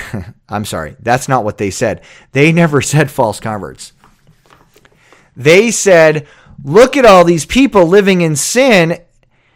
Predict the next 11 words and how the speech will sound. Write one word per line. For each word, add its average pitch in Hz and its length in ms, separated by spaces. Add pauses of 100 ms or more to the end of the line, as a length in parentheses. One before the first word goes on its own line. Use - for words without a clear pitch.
(360)
in 185 200
all 190 200
these 170 180
churches. 196 640 (200)
Why 220 600 (1040)
are 214 200
all 202 60
these 190 200
people 180 280
like 214 280
this?" - 340